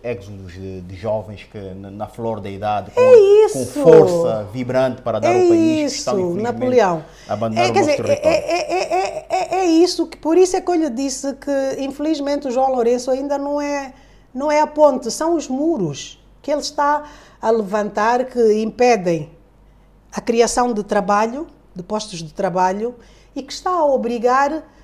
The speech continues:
Speaker 2: ao êxodo, à imigração, porque nós não somos absolutamente, nós não somos um país de imigração. E quem imigra são os portugueses, que são miseráveis, pobrezinhos. Miseráveis, salvo o termo. São mais ricos do que nós. Mas são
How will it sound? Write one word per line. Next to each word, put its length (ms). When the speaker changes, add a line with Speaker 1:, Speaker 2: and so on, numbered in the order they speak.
Speaker 2:
ao 280
êxodo, 520
à 120
imigração, 600
porque 220
nós 280
não 260
somos 720
absolutamente, 1200
nós 380
não 160
somos 420
um 100
país 300
de 100
imigração. 720
E 80
quem 280
imigra 340
são 160
os 100
portugueses, 720
que 120
são 220
miseráveis, 680
pobrezinhos. 1080
Miseráveis, 580
salvo 280
o 40
termo. 400
São 160
mais 180
ricos 280
do 100
que 120
nós. 340
Mas 160
são 120